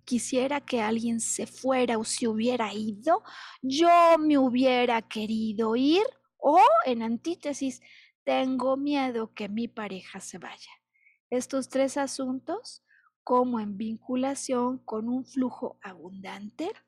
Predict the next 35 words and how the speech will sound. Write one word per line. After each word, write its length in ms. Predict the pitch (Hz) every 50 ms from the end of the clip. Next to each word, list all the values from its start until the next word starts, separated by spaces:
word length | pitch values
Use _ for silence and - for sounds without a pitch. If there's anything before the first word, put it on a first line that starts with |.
| _ - - - - - - - _ _
Y 340 | - 254 254 247 247 240 - -
hay 200 | 254 269 294 311
otro 260 | 330 - - 302 294
tema 560 | - - 262 254 247 254 254 269 269 269 285
que 560 | - _ - 247 220 214 196 - 196 208 220
es 180 | 220 220 - -
muy 440 | 220 220 226 226 233 233 226 226 220
típico, 720 | - _ - 247 233 - - 254 - _ - 349 381 440 - -
ah, 100 | 247 247
bueno, 220 | 254 262 233 196
en 100 | 202 214
el 100 | 214 202
caso 400 | - 233 240 233 - 277 269 262
de, 260 | 220 214 180 - - -
de, 220 | 196 196 196 202 196
de 120 | 196 226
lo 120 | 220 214 -
contrario, 560 | - 226 220 - 254 262 277 302 302 262 226
¿no? 240 | 214 214 240 320 -
Que 80 | 254
se 140 | - - 214
llama 400 | 202 208 214 220 226 226 220 -
amenorrea, 800 | - 220 220 220 226 226 220 220 220 226 240 254 262 277 277 254
es 80 | 240 214
decir, 340 | 233 233 - 262 247 247 - - - - - - _
eh, 100 | - - -
sin 380 | 214 - - 262 247 240 226 -
regla, 600 | - - 240 254 262 269 262 302 320 339 403 - - - - - - _ _
eh, 500 | - 202 208 202 202 196 190 190 - -
se 200 | - - - 226
ha 40 | 214
encontrado 840 | 226 233 - 254 247 233 - 247 233 226 226 233 247 285 285 277 -
que 120 | - 220 226
estos 320 | 233 - - 254 240 -
casos 520 | - 254 233 226 233 - - 254 254 247